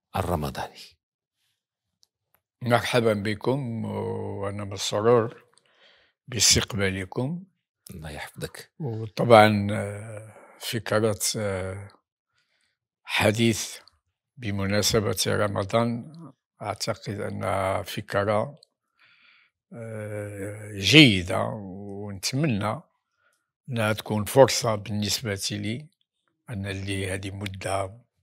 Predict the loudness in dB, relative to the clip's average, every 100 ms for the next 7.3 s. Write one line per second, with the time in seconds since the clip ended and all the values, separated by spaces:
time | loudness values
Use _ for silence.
0 | _ _ _ _ _ _ _ _ -4 6
1 | 6 6 0 -2 -4 -8 -10 -8 -10 -4
2 | 6 8 8 4 -2 -4 -4 -4 -8 -12
3 | -6 -4 -4 -4 -6 -4 -4 -4 -6 -6
4 | 0 0 -2 _ _ _ -20 -20 -20 _
5 | _ _ _ _ _ -12 2 6 8 6
6 | 4 0 -4 -2 0 0 -2 -2 -4 -4
7 | -4 -4 -4